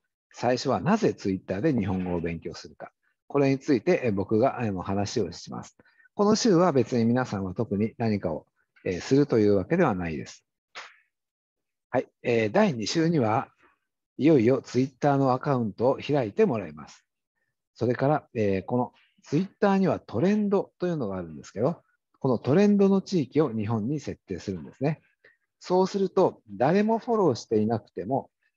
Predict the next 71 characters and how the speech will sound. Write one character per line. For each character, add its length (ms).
え 460
ー、 60
日 80
本 240
の 140
情 180
報 180
が 120
で 100
す 100
ね、 80
ど 200
ん 80
ど 100
ん 60
入 160
っ 40
て 160
く 120
る 80
よ 80
う 40
に 120
な 100
り 80
ま 100
す。 160
さ 120
っ 80
き 120
で 60
す 140
ね、 160
毎 260
日 240
が 140
留 180
学 240
み 140
た 100
い 220
と 80
い 60
う 20
ふ 60
う 20
に、 140
え 60
ー、 140
言 120
い 20
ま 140
し 40
た 120
け 80
ど、 180
こ 140
の 120
ト 160
レ 140
ン 100
ド 100
の 100
設 220
定 280
を 100
そ 140
の 100
地 240
域 160
に、 120